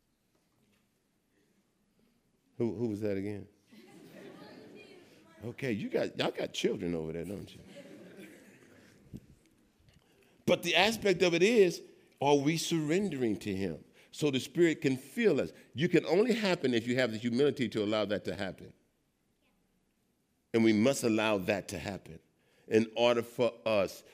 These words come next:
to affirm our calling. Third thing, there is the adoration for Jesus.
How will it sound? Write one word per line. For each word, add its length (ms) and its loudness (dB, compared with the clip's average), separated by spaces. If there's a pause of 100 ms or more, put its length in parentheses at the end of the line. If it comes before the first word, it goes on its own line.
(120)
to 200 0
affirm 460 2
our 140 2
calling. 480 -2 (720)
Third 300 6
thing, 220 -2 (840)
there 220 4
is 400 4
the 320 0
adoration 760 0 (260)
for 180 -2
Jesus. 420 -2